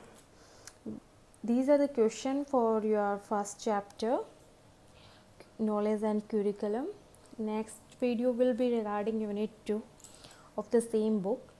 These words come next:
And if you want the answer of these questions, so you can mention me on comment section. I will help you with regarding with the, this problem. Thank you so much for watching this video.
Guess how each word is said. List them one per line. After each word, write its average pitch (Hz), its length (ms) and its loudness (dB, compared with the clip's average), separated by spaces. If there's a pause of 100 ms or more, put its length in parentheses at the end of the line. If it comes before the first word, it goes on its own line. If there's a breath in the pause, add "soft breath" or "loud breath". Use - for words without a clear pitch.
(100)
And 247 260 -2
if - 80 -14
you 330 100 4
want 254 380 2
the - 120 2
answer 214 480 4
of 302 220 2
these 247 260 0
questions, 254 540 -2
so 277 80 0
you 226 180 2
can 220 220 -2
mention 208 560 -4
me 285 260 -4
on 202 280 -6
comment 202 400 -2
section. 220 460 -6 (460 loud breath)
I 196 260 2
will 202 240 -2
help 254 380 -2
you 302 180 2
with 226 300 2 (220)
regarding 202 540 0
with 220 240 0
the, 427 120 -4 (640)
this 220 220 2
problem. 180 500 -4 (540 loud breath)
Thank 220 240 -2
you 254 80 2
so 247 180 -2
much 190 200 -4
for 202 120 -6
watching 196 420 -6
this 185 200 -10
video. 190 400 -10